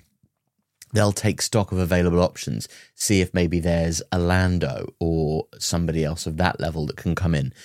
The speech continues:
If they can't, then maybe look at the cost benefit of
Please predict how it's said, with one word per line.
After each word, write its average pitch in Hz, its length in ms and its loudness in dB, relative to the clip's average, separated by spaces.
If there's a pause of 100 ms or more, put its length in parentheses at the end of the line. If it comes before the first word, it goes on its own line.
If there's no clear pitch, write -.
(180)
If 98 180 0
they 87 140 0
can't, 95 580 -2
then 92 180 2
maybe 92 240 2
look 92 300 0
at 92 180 0 (540)
the 90 320 2
cost - 460 -4
benefit 90 500 0
of 85 320 -2